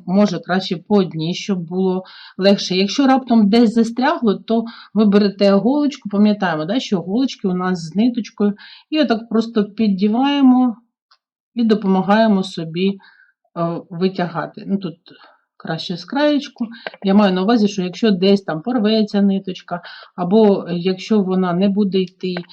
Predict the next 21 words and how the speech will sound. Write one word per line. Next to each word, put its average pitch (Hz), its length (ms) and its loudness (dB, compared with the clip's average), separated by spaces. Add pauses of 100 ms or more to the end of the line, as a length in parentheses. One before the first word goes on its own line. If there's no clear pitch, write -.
(180)
то 202 120 -2
ви 233 60 4
отак 208 340 2
от 170 100 -4
голочкою 226 580 -2
трошки 196 360 -4
як 170 260 -10
підтягуєте, 233 720 -2
під, 175 360 -8 (1300)
бачите, 190 480 -6 (1200)
підтягнули 233 920 2
і 202 220 0
далі 175 420 -4 (540)
витягуєте. 156 680 -8 (1300)
Так 294 200 -2
ви 254 100 4
робите 202 640 2
декілька 180 720 0
штучок, 190 360 -8
десь 214 240 2
на 180 320 0